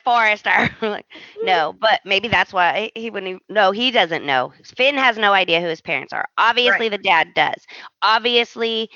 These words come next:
Speaker 1: whoever it is, it's not awesome. Otherwise, he would have told him who they were already, or he wouldn't be making that face. It has to be someone somehow in the show. I want it to be a Spen-,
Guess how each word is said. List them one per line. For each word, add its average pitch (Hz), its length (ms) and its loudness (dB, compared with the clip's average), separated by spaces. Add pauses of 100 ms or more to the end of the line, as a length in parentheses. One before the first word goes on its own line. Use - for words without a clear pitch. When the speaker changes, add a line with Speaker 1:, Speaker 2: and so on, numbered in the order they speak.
(500)
Speaker 1:
whoever 208 480 2
it 202 140 2
is, 196 360 2 (380)
it's 196 260 -2
not 180 300 2
awesome. 151 520 0
Otherwise, 160 540 0
he - 240 -10
would 165 160 -2
have 156 140 -6 (160)
told 170 260 -2
him 151 140 -4
who 160 100 -8
they 143 140 -2
were 151 260 2
already, 147 480 2
or 175 320 2
he 175 180 -6
wouldn't 151 280 -2
be 156 100 -6
making 135 340 -4
that 131 280 -6
face. 175 340 0 (320)
It - 140 0
has 220 300 0
to 262 80 -2
be 220 200 -2
someone 190 460 0
somehow 180 420 0
in 139 160 -4
the 139 80 -4
show. - 240 -4 (380)
I 277 420 2
want 240 240 0
it 226 140 -4
to 226 80 -6
be 208 160 -2
a 190 40 -2
Spen-, - 240 -8